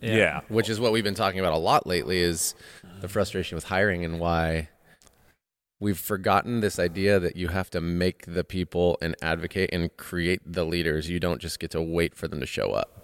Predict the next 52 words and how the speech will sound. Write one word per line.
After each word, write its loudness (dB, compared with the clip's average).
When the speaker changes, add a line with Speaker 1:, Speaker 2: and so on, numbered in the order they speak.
Speaker 3:
And 0
I 4
Speaker 1:
Yeah. 6
Speaker 3:
don't -4
think -8
we've -6
done 0
a -2
very -4
good -8
job -4
of -4
standing 0
beside -2
people 0
and -2
speaking -4
into 0
what -2
they -2
could -6
be -2
and -2
following 0
up -2
and -4
making -4
them -4
into -8
the -2
leaders -4
we -6
need -4
them -8
to -6
be. -8
We -2
keep -4
on, -4
in -2
my 6
opinion, 0
giving -2
up -2
on -4
people. -8
Speaker 2:
Who, 4
who's 2
the 4
last 4
person, -4
or 6